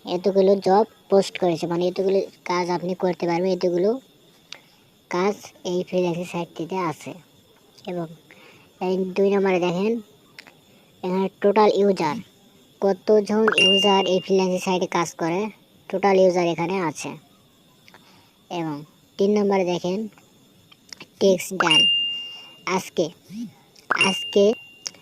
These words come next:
টোটাল ইউজার এই সাইটে ফ্রি-, টোটাল ফ্রিল্যান্স-, ফ্রিল্যান্সার এই সাইটে কতগুলো কাজ করেছে এবং জমা দিয়েছে সবগুলো এখানে আছে টেক্সট ডান।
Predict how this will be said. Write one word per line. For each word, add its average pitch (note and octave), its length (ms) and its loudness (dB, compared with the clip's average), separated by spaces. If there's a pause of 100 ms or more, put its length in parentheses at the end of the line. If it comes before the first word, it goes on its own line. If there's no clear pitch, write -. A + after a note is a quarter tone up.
(400)
টোটাল G#3+ 320 4 (140)
ইউজার G3+ 400 4 (840)
এই G3+ 100 2 (100)
সাইটে F#3+ 400 2
ফ্রি-, F#3+ 380 -2 (180)
টোটাল A3 240 4 (100)
ফ্রিল্যান্স-, G3 600 -2
ফ্রিল্যান্সার G3 580 0 (120)
এই G3 80 0 (100)
সাইটে F#3+ 300 0 (220)
কতগুলো A3 400 6 (120)
কাজ F#3 140 0 (120)
করেছে F#3 380 0 (920)
এবং F#3+ 140 0 (120)
জমা G3 300 6
দিয়েছে G3 320 4 (1040)
সবগুলো G3 420 2 (100)
এখানে F3 240 -2 (500)
আছে D#3+ 220 -8 (240)
টেক্সট F3+ 340 -6 (120)
ডান। D3+ 180 -6